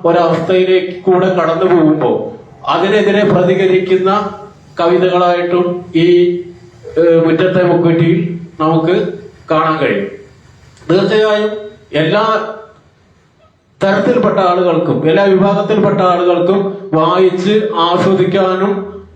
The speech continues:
ചിന്തിക്കാനും കഴിയുന്ന ഒരു പുസ്തകം തന്നെയാണ് മുറ്റത്തെ മുക്കുറ്റി. വിശിഷ്യ കുട്ടികൾക്ക്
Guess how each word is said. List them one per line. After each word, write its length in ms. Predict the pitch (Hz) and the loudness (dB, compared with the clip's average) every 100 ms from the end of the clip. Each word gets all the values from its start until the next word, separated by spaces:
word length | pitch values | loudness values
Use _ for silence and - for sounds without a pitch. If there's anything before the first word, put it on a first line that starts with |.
| 147 | 0
ചിന്തിക്കാനും 680 | 160 - 185 208 202 - 220 | 0 2 2 2 0 0 0
കഴിയുന്ന 680 | 190 180 180 185 214 - - - | 2 2 2 0 -2 -6 -10 -2
ഒരു 120 | 170 | 0
പുസ്തകം 520 | 175 160 190 180 175 | 2 2 0 0 0
തന്നെയാണ് 600 | 175 175 175 175 185 214 - - - _ _ _ - | 0 0 -2 -2 -2 -4 -8 -14 -20 _ _ _ -4
മുറ്റത്തെ 500 | 170 160 175 175 175 | 0 2 2 2 2
മുക്കുറ്റി. 720 | 165 165 156 185 - - - - - - 151 | 2 2 2 2 0 -6 -12 -16 -20 -6 0
വിശിഷ്യ 400 | 160 170 170 214 | 2 2 2 2
കുട്ടികൾക്ക് 840 | 214 185 185 214 208 - 175 - | 0 0 0 2 0 0 -2 -2